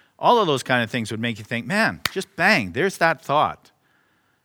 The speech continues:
And I thought to myself, "Man, what am I gonna do? Wear a blindfold the rest of my life? Maybe I should pluck my eyes out, you know, if I'm gonna serve Jesus." And, uh, the truth is, the fact that that thought has come into your mind doesn't mean that you've sinned,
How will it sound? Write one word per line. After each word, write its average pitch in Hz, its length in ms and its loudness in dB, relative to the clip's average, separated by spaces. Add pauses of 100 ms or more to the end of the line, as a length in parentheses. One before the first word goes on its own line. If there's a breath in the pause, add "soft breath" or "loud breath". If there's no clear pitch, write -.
(200)
And 135 140 -2
I 143 60 0
thought 180 220 -2
to 185 60 -10
myself, 156 540 -4
"Man, 165 220 -14
what 165 100 -8
am 294 80 -6
I 320 60 -8
gonna 220 180 -6
do? 185 380 -8 (420)
Wear 135 160 -2
a 135 60 -2
blindfold 147 540 -4
the 170 60 -8
rest 175 220 -6
of 175 40 -14
my 151 100 -8
life? 165 260 -10
Maybe 180 220 -4
I 151 80 2
should 208 300 -6
pluck - 260 -4
my 107 160 -2
eyes 87 260 -4
out, 78 220 -10 (100)
you 98 100 -10
know, 92 160 -8
if 107 80 -8
I'm 110 120 -8
gonna 101 140 -8
serve 98 260 -8
Jesus." 80 580 -16 (680 soft breath)
And, 120 420 -2
uh, 113 300 2
the 120 120 -8
truth - 340 -8
is, 104 300 -2
the 113 80 -8
fact 175 400 2
that 104 180 -4
that 143 260 4
thought 170 360 0
has 135 160 -6
come 127 160 -6
into 131 240 -4
your 117 80 -2
mind 110 420 0
doesn't 175 380 -2
mean 143 180 -4
that 117 180 -6
you've 98 140 -10
sinned, 92 580 -8